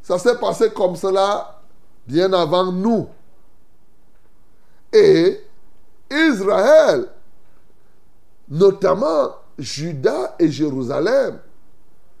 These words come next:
qui étaient considérés comme le peuple de Dieu, a aussi traversé cette situation. L'Église, hier on disait pourquoi tant de tumulte. L'Église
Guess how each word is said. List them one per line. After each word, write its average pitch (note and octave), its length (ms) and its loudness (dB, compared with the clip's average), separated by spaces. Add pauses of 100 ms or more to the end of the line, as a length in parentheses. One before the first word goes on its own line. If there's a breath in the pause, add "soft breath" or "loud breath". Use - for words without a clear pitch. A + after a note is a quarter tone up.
(160)
qui B3 100 -8
étaient A3 420 2
considérés G3+ 1040 -4 (720)
comme A#3 360 -2
le D3+ 120 -2
peuple E3 520 2
de C3 160 -2
Dieu, D3+ 600 0 (760)
a - 260 -4
aussi F#3+ 380 2
traversé F3 680 -2
cette F3+ 300 -6
situation. B2+ 720 -10 (1300)
L'Église, E3+ 840 0 (580)
hier D#3+ 380 0
on F3 120 0
disait F3 360 0
pourquoi F3+ 400 -4
tant F3+ 220 -4
de E3 120 -2
tumulte. E3+ 580 -8 (960)
L'Église B2 840 -6